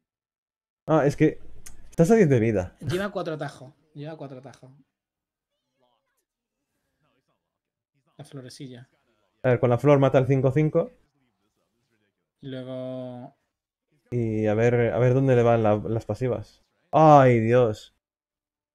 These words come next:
Speaker 1: A los más pequeños. Mm, mm.
Speaker 2: Pues le fa-, le falta activar el, el de asalto.
Speaker 1: ¿Y el Chris ese? Tiene última voluntad. ¿Qué le ha dado?
Speaker 2: Es verdad que le ha dado.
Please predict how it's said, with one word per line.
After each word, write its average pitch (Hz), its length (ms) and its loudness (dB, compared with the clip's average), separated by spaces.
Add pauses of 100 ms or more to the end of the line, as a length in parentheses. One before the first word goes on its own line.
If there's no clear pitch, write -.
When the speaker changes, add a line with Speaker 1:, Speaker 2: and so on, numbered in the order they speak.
(880)
Speaker 1:
A 123 80 -4
los 123 80 0
más 135 140 0
pequeños. 123 720 -4 (2750)
Mm, 127 460 -4
mm. 127 100 -8 (480)
Speaker 2:
Pues 151 160 -8
le 139 80 -10
fa-, 156 180 -10
le 147 140 -10
falta 147 380 -12
activar 160 360 -12
el, 135 160 -12
el 127 180 -16
de 123 60 -16
asalto. 143 440 -20 (720)
Speaker 1:
¿Y 127 100 2
el 127 160 2
Chris 208 260 2
ese? 277 400 -2
Tiene 156 220 4
última 156 200 4
voluntad. 123 520 2
¿Qué 147 100 -2
le 151 80 0
ha 117 80 4
dado? 98 380 -2 (1900)
Speaker 2:
Es 131 60 -18
verdad 123 300 -16
que 139 80 -20
le 113 80 -18
ha - 20 -18
dado. 139 260 -20